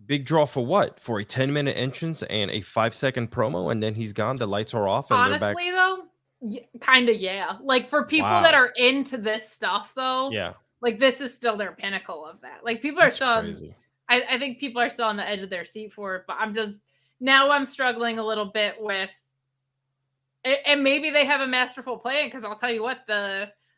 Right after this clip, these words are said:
Speaker 2: um, Firefly Funhouse match was really special. What he did with John Cena in that
Speaker 1: That
Speaker 2: cinematic
Speaker 1: was
Speaker 2: match
Speaker 1: incredible.
Speaker 2: was so
Speaker 1: Yeah.
Speaker 2: cool. So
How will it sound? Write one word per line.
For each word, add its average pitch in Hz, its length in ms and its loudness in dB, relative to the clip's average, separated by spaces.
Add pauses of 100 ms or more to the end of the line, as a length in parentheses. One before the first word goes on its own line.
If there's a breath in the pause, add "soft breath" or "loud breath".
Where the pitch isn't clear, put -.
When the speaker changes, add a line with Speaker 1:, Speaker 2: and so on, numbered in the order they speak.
(140)
Speaker 2:
um, 190 580 -4 (680)
Firefly 226 400 2
Funhouse 214 520 -6
match 190 400 -6 (160)
was 220 280 -4 (160)
really 226 360 2
special. 220 500 -4
What 202 140 -2
he 226 80 -6
did 226 160 -2
with 220 100 -4
John 226 220 2
Cena 226 320 0
in 226 100 2
that 208 180 -2
Speaker 1:
That 233 120 -4
Speaker 2:
cinematic 196 240 4
Speaker 1:
was - 80 0
Speaker 2:
match - 100 0
Speaker 1:
incredible. 78 300 -4
Speaker 2:
was - 80 -12
so 226 200 2
Speaker 1:
Yeah. 143 120 -6
Speaker 2:
cool. 247 80 -4
So 240 280 -4